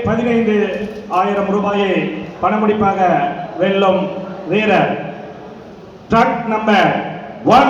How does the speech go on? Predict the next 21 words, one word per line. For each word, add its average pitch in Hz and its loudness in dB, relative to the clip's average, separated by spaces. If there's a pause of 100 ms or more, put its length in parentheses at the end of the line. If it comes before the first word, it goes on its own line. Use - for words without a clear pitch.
ஜீரோ 262 8 (120)
நைன் 254 4 (500)
எஸ் - 6
செல்வகுமார் 269 8 (380)
from 269 6
காஞ்சிபுரம் 285 8
மாவட்டம், 240 6 (460)
காஞ்சிபுரம் 240 4
மா-, 226 4
மாவட்டத்தில் 214 4
இருந்து 208 6
வருவது 202 6 (880)
செல்வகுமார் 226 4
அவர்கள் 202 2 (1700)
overall 220 6
போட்டியில் 196 4
மூன்றாவது 214 6
இடத்தினை 196 2
பெற்று 196 0 (440)
பதினைந்தாயிரம் 240 6
ரூபாயை 220 6